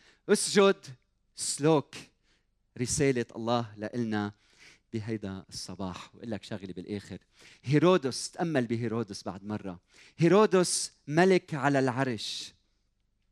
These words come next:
يستعبد الناس، يريد، يبحث عن يسوع ليهلكه، وبعدين بيجمع الصبيان وبيقتلهم. عمول مفارقة ما بين هيدا الملك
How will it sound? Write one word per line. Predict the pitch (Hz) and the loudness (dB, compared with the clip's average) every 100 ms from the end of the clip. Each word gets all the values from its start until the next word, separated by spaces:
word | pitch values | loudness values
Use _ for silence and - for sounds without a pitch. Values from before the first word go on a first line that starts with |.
| _ - - - | _ -20 -20 -2
يستعبد | 151 170 - 247 226 220 190 | 2 2 2 0 2 4 6
الناس، | 185 175 202 208 208 - - - _ _ _ _ - | 6 4 4 4 0 -6 -10 -14 _ _ _ _ 0
يريد، | 156 165 202 214 214 208 170 165 | 4 6 6 6 4 0 -2 -2
يبحث | 127 190 - 190 175 | 2 2 2 -4 -2
عن | 165 160 | -2 0
يسوع | 156 151 196 190 160 - - | 0 0 0 0 0 -4 -4
ليهلكه، | 143 156 151 135 165 180 170 151 180 196 _ _ _ _ _ _ _ _ _ _ 123 | 2 4 2 4 2 4 2 2 -2 -4 _ _ _ _ _ _ _ _ _ _ -6
وبعدين | 127 135 135 160 156 143 131 | -2 0 2 2 4 2 -2
بيجمع | 123 117 151 139 113 | -4 -2 0 -2 -6
الصبيان | - - 113 123 135 127 117 104 101 | -8 -12 -6 -2 0 0 -2 -8 _
وبيقتلهم. | 101 107 - 139 113 92 85 _ _ _ _ _ _ _ _ _ _ _ _ _ | _ -10 -8 -6 -6 -8 -18 _ _ _ _ _ _ _ _ _ _ _ _ _
عمول | 104 127 156 | -6 0 0
مفارقة | 135 123 147 135 117 - 107 | 0 0 2 2 2 -4 -6
ما | 110 | -4
بين | 110 127 127 | 0 2 2
هيدا | 113 123 117 | -2 -2 0
الملك | 117 131 120 120 - | 0 0 0 -4 -12